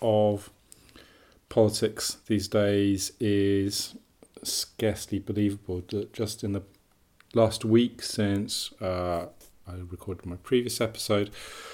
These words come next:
an awful lot has happened. Some of it not so surprising, others, other parts of it a lot more, uh, shocking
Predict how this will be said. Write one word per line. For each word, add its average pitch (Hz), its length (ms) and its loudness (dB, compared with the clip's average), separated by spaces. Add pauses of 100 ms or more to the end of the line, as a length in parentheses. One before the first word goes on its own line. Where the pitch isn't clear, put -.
(280)
an 226 220 -8
awful 123 420 8
lot 101 460 2
has 104 160 -2
happened. 101 560 -6 (1120)
Some 113 200 0
of 98 140 0
it 98 180 -4 (480)
not 107 200 -8
so 104 100 -4
surprising, 131 1040 4 (100)
others, 101 480 -2 (880)
other 104 220 0
parts 104 300 -2
of 101 80 -2
it 107 180 0 (400)
a - 60 8
lot - 220 4
more, 101 340 2 (160)
uh, 95 320 -6 (1600)
shocking 110 560 2